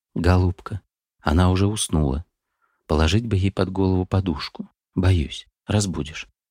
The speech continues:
Боже мой, как я люблю эту спящую женщину.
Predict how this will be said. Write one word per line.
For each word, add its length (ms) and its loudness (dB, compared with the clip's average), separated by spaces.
Боже 340 2
мой, 320 0
как 240 2
я 140 4
люблю 280 2
эту 160 0
спящую 520 0
женщину. 600 0